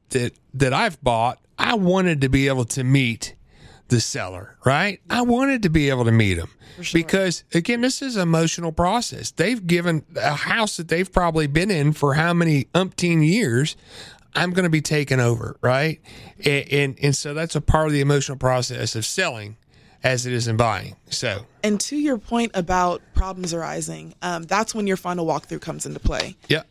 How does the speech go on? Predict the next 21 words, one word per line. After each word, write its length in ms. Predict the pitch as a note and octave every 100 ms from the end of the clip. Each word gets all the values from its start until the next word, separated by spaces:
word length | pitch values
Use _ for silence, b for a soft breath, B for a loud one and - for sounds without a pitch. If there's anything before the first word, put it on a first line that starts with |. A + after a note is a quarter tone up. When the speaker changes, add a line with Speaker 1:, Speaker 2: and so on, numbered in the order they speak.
| -
Speaker 2:
You 100 | F#3
know, 100 | F3+
that's 280 | F3 G3+ -
when 360 | A3+ A3 G3+
we 120 | G3
are 60 | F#3+
making 360 | F3+ G3 G#3+ G#3+
sure 300 | - G#3 G3+
that 140 | F#3 -
everything 720 | F3 G#3+ G3+ G#3+ G#3+ G#3+ F3+
that 360 | F3+ F3 E3 D#3+ _
you 300 | D#3+ F#3+ G3+
saw 520 | - F3+ F#3 G3 G3
in, 240 | - F3+ F3+ F3+
or 160 | E3+ - - E3
in 100 | F#3
the 80 | F#3+
inspection 520 | E3+ - - F#3+ A3+
report 420 | A3 G#3+ B3 B3+ F#3
that 80 |
you 420 | D#3+ F3 F#3+ G3